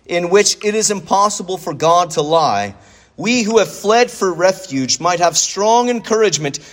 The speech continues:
to seize the hope set before us. We have this hope as an anchor for the soul, firm and secure. It enters the inner sanctuary behind the curtain. Jesus has entered there on our behalf as a forerunner.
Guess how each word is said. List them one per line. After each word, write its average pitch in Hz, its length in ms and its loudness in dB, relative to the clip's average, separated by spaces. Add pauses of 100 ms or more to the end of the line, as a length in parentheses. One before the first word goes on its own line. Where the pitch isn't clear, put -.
(140)
to 214 100 -2
seize 269 580 -2
the 233 120 4
hope 202 340 0
set - 320 -12
before 160 360 -6
us. - 380 -14 (680)
We 202 140 -2
have 196 300 2
this - 240 0
hope 220 320 0
as 160 160 -2
an 190 100 -4
anchor 247 480 0
for 226 200 -2
the 214 80 -8
soul, 170 600 -4 (160)
firm 247 600 4
and 202 140 -2
secure. 170 760 0 (200)
It 214 260 2
enters 269 460 0
the 214 100 -4
inner 247 300 2
sanctuary 220 720 0
behind 208 440 0
the 202 80 -4
curtain. 202 520 -6 (260)
Jesus 262 560 0
has 226 200 -4
entered 208 420 -4
there 156 360 2
on 170 160 0
our 226 300 2
behalf 180 640 -2
as 165 120 -2
a 175 80 -2
forerunner. 156 720 -6